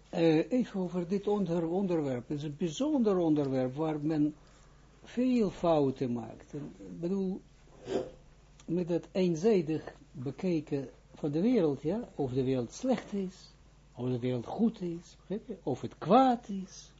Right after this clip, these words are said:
of het goed is. Men maakt enorme, gewoon rotzooi. Natuurlijk, men kan, weet niet van die, van die twee krachten. Men, wat zegt een religie overal? Oh, dat is wel, dat komt van de heilige en dat komt,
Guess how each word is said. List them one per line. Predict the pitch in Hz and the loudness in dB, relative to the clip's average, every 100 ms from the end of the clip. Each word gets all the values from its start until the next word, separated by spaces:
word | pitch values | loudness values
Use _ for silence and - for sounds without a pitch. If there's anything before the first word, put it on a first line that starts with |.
| - | -18
of | 135 123 | -14 -12
het | 110 | -12
goed | - 247 240 - | -6 -2 -2 -4
is. | 185 135 - - - - - - - - - - - - - | -14 -14 -18 -20 -20 -20 -20 -20 -20 -20 -20 -20 -20 -18 -6
Men | 127 | -2
maakt | 156 185 - | 0 -2 0
enorme, | 190 226 269 233 180 156 143 127 117 110 120 - - - - - | 2 2 4 2 2 2 2 0 0 -4 -8 -16 -20 -20 -20 -16
gewoon | 151 180 196 196 | -6 -4 -2 -2
rotzooi. | 240 247 - 165 135 117 - - | -2 -4 -4 0 0 0 -4 -10
Natuurlijk, | 117 226 208 131 | -8 -4 0 0
men | 120 | 0
kan, | - 247 196 143 | 0 0 2 2
weet | 156 170 - | 2 2 -2
niet | 110 - | -6 -8
van | - 120 | -10 -6
die, | 117 117 113 | -4 -4 -6
van | 123 | -10
die | 113 113 | -10 -8
twee | - 127 120 | -6 -4 -4
krachten. | 190 190 - 110 110 | -6 -6 -10 -6 -2
Men, | 120 120 - - - - | -2 -4 -8 -20 -20 -2
wat | 156 175 | 4 4
zegt | - 147 131 139 | 4 2 2 -2
een | 127 | -2
religie | 131 127 117 - 113 131 | 0 0 -2 -4 -2 0
overal? | 147 135 123 113 - - - - - - - - - - - - - - - - - | 0 0 -4 -4 -10 -20 -20 -20 -20 -20 -20 -20 -20 -20 -20 -20 -20 -20 -20 -20 -14
Oh, | - - - | -12 -12 -12
dat | - 175 226 | -6 -4 -4
is | 120 117 | -6 -8
wel, | 117 117 - - - | -6 -6 -8 -14 -18
dat | - 120 | -12 -10
komt | - 120 | -8 -8
van | - 117 | -8 -8
de | |
heilige | 117 269 240 - | -6 -6 -6 -8
en | 165 | -6
dat | 233 - | -8 -8
komt, | 185 | -8